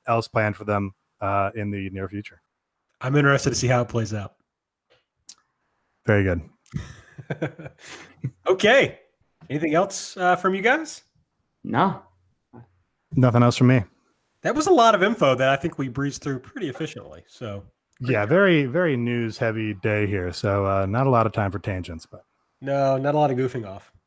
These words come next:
Speaker 2: uh, which
Speaker 3: Uh, no, there was enough that set me off here, Aaron.
Speaker 2: <laughs> Okay, well, we did make fun of Mike, so it was at least good for that.
Speaker 3: Oh,
Speaker 1: Yes.
Speaker 3: I can't believe that this is gonna be my role on the show. I don't wanna be the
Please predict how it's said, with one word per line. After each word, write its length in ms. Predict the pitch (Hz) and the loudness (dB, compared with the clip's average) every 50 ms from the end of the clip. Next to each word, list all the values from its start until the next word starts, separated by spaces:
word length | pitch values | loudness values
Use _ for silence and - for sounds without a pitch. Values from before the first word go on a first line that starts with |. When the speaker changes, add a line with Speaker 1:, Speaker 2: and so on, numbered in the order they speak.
| _ | _
Speaker 2:
uh, 120 | - 110 107 107 | -18 -16 -14 -12
which 160 | 110 - - | -6 0 4
Speaker 3:
Uh, 260 | 120 143 139 139 - - | 4 6 4 4 2 4
no, 200 | 175 185 190 190 | 6 6 6 8
there 180 | 220 226 247 | 8 8 10
was 180 | 262 254 240 240 | 10 8 8 8
enough 380 | 196 175 151 139 156 - - - 87 - | 6 6 6 6 4 4 0 -10 -6 2
that 320 | - 131 117 - - - _ _ _ | 4 6 6 4 2 -10 _ _ _
set 340 | - - 160 147 - - 110 | -12 -6 -4 -4 -4 -4 -6
me 200 | 131 160 196 180 | -6 -4 -2 -2
off 280 | 123 98 92 - - | -2 -2 -4 -4 -6
here, 320 | - 98 92 90 85 - - | -10 -8 -6 -6 -8 -8 -6
Aaron. 500 | 85 151 135 - - 151 127 117 135 - - _ - 339 - - | -6 -6 -4 -4 -4 -4 -4 -4 -6 -14 -16 _ -20 -12 -4 -4
Speaker 2:
<laughs> 760 | 370 370 - 339 - 370 339 - - 311 - - 339 - - - - - - - - - - _ _ _ _ - - | -4 -2 -2 -4 -2 -2 -2 -2 -2 -6 -6 -6 -12 -12 -12 -14 -18 -18 -18 -18 -18 -20 -20 _ _ _ _ -4 -2
Okay, 200 | 160 156 - 117 | -2 -2 -2 -4
well, 100 | 113 127 | -2 -2
we 80 | 139 147 | -2 0
did 220 | 135 180 190 175 | 2 2 2 2
make 140 | 165 160 156 | 0 0 2
fun 120 | - 147 | 0 -2
of 60 | 127 117 | -2 -2
Mike, 240 | 110 101 98 - | -6 -10 -10 -12
so 100 | - - | -10 -8
it 80 | 139 151 | -6 -2
was 200 | 160 170 160 147 | 0 0 0 0
at 100 | 139 127 | -2 -4
least 420 | 139 139 127 - - - - 180 | -4 -6 -6 -8 -10 -14 -16 -10
good 160 | 131 123 117 - | -8 -8 -8 -8
for 100 | - 101 | -10 -16
that. 240 | 87 80 82 - _ _ - | -16 -16 -20 -20 _ _ -10
Speaker 3:
Oh, 200 | - 135 139 143 131 | -8 -8 -4 -2 -2
Speaker 1:
Yes. 80 | - | -4
Speaker 3:
I 140 | - - - | -4 -6 -8
can't 180 | - 160 160 160 | -8 -8 -6 -2
believe 160 | - 156 151 | 0 0 0
that 140 | 151 135 123 | 0 2 0
this 160 | 127 131 131 | 0 -2 -2
is 40 | 135 | -4
gonna 120 | 139 139 | -2 0
be 80 | 131 127 | 0 0
my 120 | 117 113 110 | 2 0 0
role 280 | 107 104 101 101 107 | 0 0 -2 0 0
on 140 | 113 117 117 | -2 -2 -4
the 80 | 110 101 | -4 -4
show. 480 | - - - 107 104 107 110 110 107 | -4 -4 -2 0 0 2 4 4 4
I 60 | 98 92 | 4 2
don't 180 | 101 101 110 | 2 0 0
wanna 180 | 127 123 120 117 | 0 0 0 0
be 120 | 123 120 | -2 0
the 200 | 110 110 107 - | 0 0 -2 -2